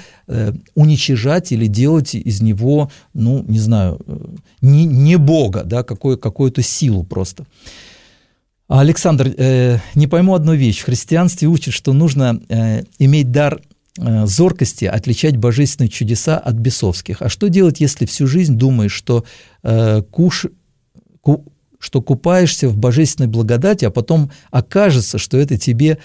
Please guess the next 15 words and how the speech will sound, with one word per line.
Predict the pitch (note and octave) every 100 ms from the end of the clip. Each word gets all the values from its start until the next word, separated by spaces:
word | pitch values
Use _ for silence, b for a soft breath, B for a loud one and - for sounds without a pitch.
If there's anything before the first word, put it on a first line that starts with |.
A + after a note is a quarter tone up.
| B
сатана | - C3+ D#3+ E3+ E3+
устроил | B2 - D3 C3+ A2+
жизненный | A2+ A#2+ A#2+ A#2+ A2+
путь | - G3+ - B B
разными, | A#2+ C#3+ C#3+ B2+ B2
э, | - - A#2+ A2+ G#2+
благостями, | A2+ A2 D3 D#3+ C3+ - A#2+ G#2
которые | A#2+ C3+ B2
ты | A2 D3+ E3 B B
счёл | - - D#3 C3+
за | A#2
Божью | G#2+ B2+ C3+ A#2+
любовь | G#2 G2+ A#2
к | -
себе? | - A#2 A2+